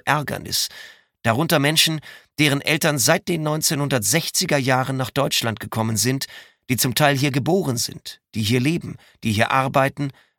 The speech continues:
und die hier Kinder bekommen haben. Anders als Sellner trifft Krah bei diesem Befund nicht mal die Unterscheidung zwischen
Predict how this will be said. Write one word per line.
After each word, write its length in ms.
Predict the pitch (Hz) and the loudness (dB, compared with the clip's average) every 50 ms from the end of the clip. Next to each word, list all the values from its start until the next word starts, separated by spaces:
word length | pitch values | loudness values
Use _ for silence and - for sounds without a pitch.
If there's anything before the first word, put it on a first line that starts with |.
| _ - | _ -4
und 320 | - 147 139 - - - | -2 0 0 0 -2 -2
die 80 | 127 123 | -2 -2
hier 140 | 110 143 | 0 0
Kinder 300 | 127 - 180 180 - 120 | 0 -2 -2 -2 -2 -4
bekommen 440 | 92 - - - 104 90 - 104 90 | -6 -6 -8 -6 -6 -6 -6 -6 -6
haben. 360 | 90 85 - - - - - _ _ _ _ _ _ _ _ _ _ _ _ _ _ _ _ _ _ _ _ _ _ _ _ _ _ _ - - - - - - - | -6 -6 -6 -8 -12 -18 -20 _ _ _ _ _ _ _ _ _ _ _ _ _ _ _ _ _ _ _ _ _ _ _ _ _ _ _ -20 -20 -20 -20 -14 -6 -2
Anders 320 | 151 170 185 208 - - | 0 2 2 2 2 2
als 300 | - 151 147 - - - | 2 2 2 2 2 2
Sellner 440 | 151 156 190 208 165 147 165 190 - | 2 2 2 2 2 0 0 -2 -2
trifft 420 | - - 151 160 156 - - - | -2 -2 -2 -2 -2 -4 -6 -6
Krah 340 | - - - 131 135 143 170 | -6 -2 0 2 2 2 2
bei 140 | 170 160 135 | 0 0 -2
diesem 300 | 123 143 156 147 165 143 | -2 -2 -4 -2 -2 -4
Befund 480 | 143 127 - - 156 160 156 - - | -4 -4 -4 -2 -4 -2 -2 -4 -2
nicht 260 | 139 156 175 - - - | 0 0 0 0 0 0
mal 160 | 147 143 147 | 0 0 0
die 100 | 135 143 | 0 -2
Unterscheidung 720 | - 131 117 139 117 - - 131 135 170 - 156 143 131 | -4 -2 -2 -2 0 0 2 2 2 0 0 -4 -4 -4
zwischen 420 | - - - 123 113 - 117 113 | -2 -2 -2 0 0 0 -2 -2